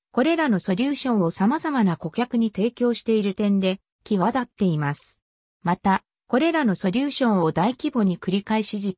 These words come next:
行する能力も実証しています。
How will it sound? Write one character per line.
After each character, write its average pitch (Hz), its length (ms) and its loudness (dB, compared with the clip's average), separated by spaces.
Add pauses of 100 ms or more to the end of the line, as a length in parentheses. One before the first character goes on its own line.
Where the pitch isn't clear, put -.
行 214 160 -2
す 190 180 -2
る 175 160 -2 (220)
能 269 220 0
力 220 260 0
も 165 140 2
実 143 380 -4
証 247 60 -2
し - 120 -8
て 247 120 0
い 214 120 0
ま 175 180 0
す。 - 300 -8